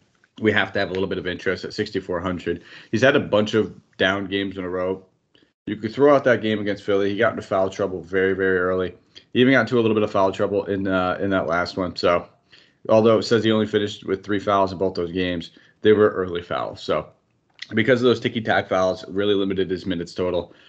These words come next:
I wouldn't be, uh, you know, clamoring and saying that Jalen Suggs is out here taking his job or anything like that. Cole Anthony's still their point guard. Still gonna be that no matter what. Uh, and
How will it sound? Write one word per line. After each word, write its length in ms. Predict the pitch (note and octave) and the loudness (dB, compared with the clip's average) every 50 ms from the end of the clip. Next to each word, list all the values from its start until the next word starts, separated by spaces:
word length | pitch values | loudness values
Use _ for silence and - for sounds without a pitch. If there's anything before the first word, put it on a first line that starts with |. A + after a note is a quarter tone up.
| - - - | -20 -10 -2
I 60 | - | 2
wouldn't 220 | G2 A#2 B2 B2+ G#2 | 6 6 6 6 6
be, 120 | B2 A#2 | 6 6
uh, 200 | A2+ G#2+ G#2+ G2+ | 6 6 4 4
you 180 | F#2+ - A2 G#2 | 2 0 -2 -2
know, 140 | G2+ F#2+ F#2+ | -2 -4 -6
clamoring 520 | G2 - - A#2 A2 A2 G#2+ G#2+ G#2+ G#2 | -8 -6 -4 0 0 2 2 2 0 0
and 100 | G2+ F#2 | -4 -4
saying 360 | - G#2+ G#2 G2+ G2+ G2 G2 | -4 -4 -2 -2 -2 -2 -2
that 260 | F#2+ F2+ F2+ F2 - | -2 -2 -2 -4 -4
Jalen 380 | E2 - G#2+ G2+ G2+ G2+ G2 F#2+ | 0 2 2 2 4 2 -2 -2
Suggs 340 | - G#2+ G2+ F#2+ F#2+ F#2 F#2 | -2 0 0 0 0 -2 -6
is 100 | F#2 F2+ | -4 -2
out 160 | F#2 - F2 | -2 0 0
here 140 | G#2+ G2 F#2+ | 0 0 0
taking 280 | F#2+ G#2 G2 - G2 | 0 -2 -2 -2 -4
his 120 | F#2+ F#2+ F#2 | -4 -4 0
job 340 | - G2 F2+ F2 F2 F2+ F2+ | 2 2 2 2 0 -2 -2
or 40 | |
anything 260 | F2+ F#2 F#2 F#2 F#2 F2 | -2 -2 -2 -4 -4 -4
like 220 | F2 F2+ F2 - | -4 -6 -4 0
that. 340 | - F2 F2 F2 - - _ _ _ _ _ - - - - - _ _ _ _ _ _ _ - - | 0 0 0 0 -2 -6 _ _ _ _ _ -20 -20 -20 -20 -20 _ _ _ _ _ _ _ -2 4
Cole 140 | - E3 D3+ | 6 8 8
Anthony's 320 | C#3+ C#3 C#3 A#2+ G#2 - | 8 6 6 4 2 2
still 140 | - A2+ G#2 | 2 2 2
their 100 | G2 F2 | 2 0
point 260 | - F2+ E2+ E2 - | -2 -4 -6 -6 -6
guard. 220 | - - - - - - - - | -8 -10 -10 -12 -16 -20 -20 -20
Still 220 | - - - C#3+ B2+ | -18 -2 2 4 4
gonna 140 | A2+ A2 G#2 | 4 4 2
be 120 | G#2+ G2+ | 2 2
that 380 | F#2 F2+ D#2+ D2+ - - _ _ _ _ _ _ | 2 0 -2 -4 -8 -16 _ _ _ _ _ _
no 60 | - G2 | -2 0
matter 180 | G2 F#2+ F2 | 2 2 2
what. 300 | E2 D#2+ D2+ D2 - - _ _ - - _ _ _ _ _ _ _ _ - | 2 0 -2 -4 -6 -10 _ _ -20 -20 _ _ _ _ _ _ _ _ -4
Uh, 260 | F2 E2+ E2 E2 E2 - - | -2 0 0 0 -2 -2 -2
and 400 | F2+ A2 G#2 F#2+ F#2+ F#2+ F2+ | 0 2 2 2 2 0 -2